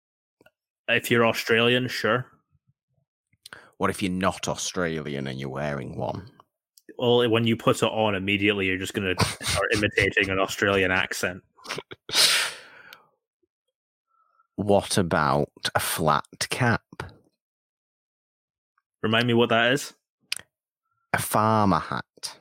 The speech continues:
Speaker 2: If you're a
Speaker 1: Mm.
Speaker 2: farmer. The hat a farmer would wear.
Speaker 1: Sure,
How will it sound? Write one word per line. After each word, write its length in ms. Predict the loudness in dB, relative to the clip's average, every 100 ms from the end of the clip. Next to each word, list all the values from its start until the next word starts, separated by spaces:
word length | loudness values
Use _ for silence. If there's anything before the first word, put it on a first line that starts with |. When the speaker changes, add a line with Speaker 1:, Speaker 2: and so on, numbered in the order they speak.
| _ _ _ _ _ _ _ _ _ _ _ _ _ _ _ _ _ _ _ _ -16
Speaker 2:
If 140 | -4
you're 100 | -4
a 40 | -2
Speaker 1:
Mm. 20 |
Speaker 2:
farmer. 600 | -2 0 0 -2 -6 -10 -16 _
The 60 | -6
hat 420 | -2 -4 -4 -10 -8
a 40 |
farmer 680 | -6 0 2 2 2 0 -2
would 220 | -8 -10 -10
wear. 340 | -10 -10 -12 -20 -20 _ _ _ _ _ _ _ _ _ _ _ _ -14
Speaker 1:
Sure, 380 | 0 2 2